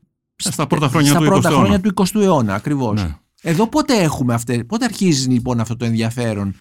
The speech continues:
Speaker 2: και
Speaker 1: Ε,
Speaker 2: αυτές οι συλλογές;
Speaker 1: πριν βγουν οι ολοκληρωμένες συλλογές, υπάρχουν οι καταγραφές που προέρχονται από ταξιδιώτες,
Speaker 2: Μμμ.
Speaker 1: από περιηγητές δηλαδή.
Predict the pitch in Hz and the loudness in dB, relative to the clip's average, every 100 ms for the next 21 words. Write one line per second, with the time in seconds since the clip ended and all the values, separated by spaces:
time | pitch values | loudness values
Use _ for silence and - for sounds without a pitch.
0 | _ 147 123 120 131 131 - 123 117 113 | _ 0 4 4 2 2 2 0 0 0
1 | 104 101 - _ _ _ - 147 165 147 | -2 -4 -6 _ _ _ 0 4 4 4
2 | 151 143 131 120 113 110 110 104 110 110 | 4 6 6 4 4 2 0 0 2 4
3 | 127 123 110 110 170 185 143 147 147 - | 4 4 2 2 0 0 -2 0 0 -2
4 | - - - 151 - 123 113 110 - 151 | -10 -10 -2 0 0 0 0 -2 0 0
5 | 156 - - - 127 123 135 135 143 135 | 0 -2 -10 -6 -6 -2 -2 0 0 0
6 | 131 127 123 - 113 117 - 82 - - | -2 -2 -2 0 2 2 2 -6 -8 -2
7 | 120 120 135 117 120 120 113 113 117 98 | 0 2 2 4 6 6 4 2 2 2
8 | 90 87 | -2 -2